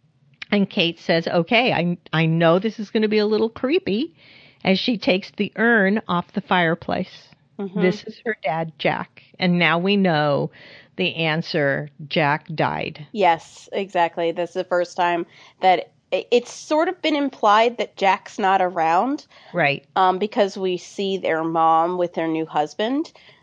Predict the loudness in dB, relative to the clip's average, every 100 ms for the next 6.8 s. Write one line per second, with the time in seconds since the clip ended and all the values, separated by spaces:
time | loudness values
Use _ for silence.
0 | _ 0 4 4 2 -4 -4 -4 -8 -20
1 | _ -2 0 2 0 -2 -8 -12 -16 _
2 | _ _ 0 2 2 2 2 0 0 -2
3 | -4 -8 -8 -12 -12 _ -20 -20 -8 0
4 | 0 2 2 2 2 0 0 0 0 -2
5 | -2 -2 -2 -4 -4 -2 -2 0 0 -2
6 | -4 -2 0 0 -2 -4 -4 -6